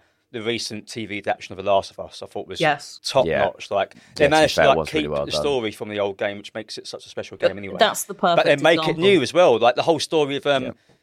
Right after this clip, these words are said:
Speaker 1: Who's the guy? Is it Bill?
Speaker 2: Bill, yeah,
Speaker 1: Is it, is
Speaker 2: yeah.
Speaker 1: it, yeah. That whole, like, episode was amazingly done. Yeah, it's so well done. So I think for me, and obviously it's H B O, I knew it'd be a great show and good act-,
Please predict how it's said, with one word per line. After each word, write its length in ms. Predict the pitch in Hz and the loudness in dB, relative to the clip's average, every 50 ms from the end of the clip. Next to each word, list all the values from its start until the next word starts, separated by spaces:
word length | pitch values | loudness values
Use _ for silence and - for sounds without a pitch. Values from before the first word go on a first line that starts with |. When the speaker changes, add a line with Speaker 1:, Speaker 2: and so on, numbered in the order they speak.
| _ _ - | _ _ -12
Speaker 1:
Who's 260 | - 151 147 139 120 | -10 -8 -8 -8 -10
the 80 | - 127 | -14 -12
guy? 380 | - - 131 123 123 127 123 | -4 0 2 4 4 4 4
Is 140 | 123 - - | 2 -2 -6
it 160 | 160 - _ | -14 -10 _
Bill? 220 | - 160 175 196 233 | -2 0 0 0 2
Speaker 2:
Bill, 300 | 240 220 196 196 196 175 | 4 4 4 4 4 2
yeah, 220 | 185 180 180 180 175 | 0 0 0 0 -2
Speaker 1:
Is 60 | - | -4
it, 60 | - | -2
is 40 | - | -2
Speaker 2:
yeah. 180 | 165 165 160 139 | 0 0 0 -2
Speaker 1:
it, 60 | - - | -2 0
yeah. 300 | 156 139 127 110 98 90 - _ _ _ - | 2 4 4 4 2 0 -4 _ _ _ 2
That 160 | 160 190 208 | 4 4 4
whole, 280 | 139 165 196 190 180 180 | 6 6 6 6 6 6
like, 280 | 165 165 165 - - - | 4 4 4 4 2 0
episode 420 | - 170 - 143 - - 123 107 101 | -2 -2 -2 -2 -4 0 0 -2 -2
was 120 | 107 - | -4 -8
amazingly 640 | 127 131 139 156 165 185 196 185 - 160 135 120 | -12 -10 -8 -6 -4 -2 -4 -4 -4 -6 -8 -8
done. 400 | 107 - 101 92 90 80 82 82 95 _ | -6 -6 -8 -8 -8 -16 -20 -20 -20 _
Yeah, 240 | - 139 143 143 139 135 _ _ | -6 -4 -2 -2 -2 -4 _ _
it's 200 | - 139 - - | -16 -14 -14 -12
so 220 | - - 156 156 | -8 -8 -6 -6
well 200 | 143 139 139 139 | -6 -6 -8 -6
done. 260 | 135 147 143 123 104 98 | -4 -4 -6 -6 -6 -6
So 260 | - - 131 120 113 - _ _ _ - | 0 2 2 2 2 0 _ _ _ 2
I 100 | 156 156 | 2 2
think 200 | - 165 156 - | 2 -2 -8 -6
for 80 | - | -6
me, 240 | 147 147 131 107 107 | -2 -2 0 -2 -2
and 100 | 104 135 | -4 -4
obviously 160 | 135 - 143 | -6 -6 -6
it's 140 | - - - | -10 -4 -4
H 220 | 127 127 - - | -4 -4 -4 -8
B 100 | - 107 | -8 -2
O, 160 | 98 101 98 98 | 0 0 0 0
I 20 | |
knew 100 | 107 107 | -2 -4
it'd 120 | 104 - - | -8 -8 -10
be 100 | 98 92 | -14 -16
a 40 | 90 | -14
great 280 | - 95 92 85 - | -14 -14 -14 -14 -14
show 200 | - - 92 87 | -12 -10 -8 -8
and 200 | 92 95 95 95 | -8 -8 -10 -10
good 120 | - 113 92 | -8 -6 -6
act-, 240 | 87 - _ _ | -8 -8 _ _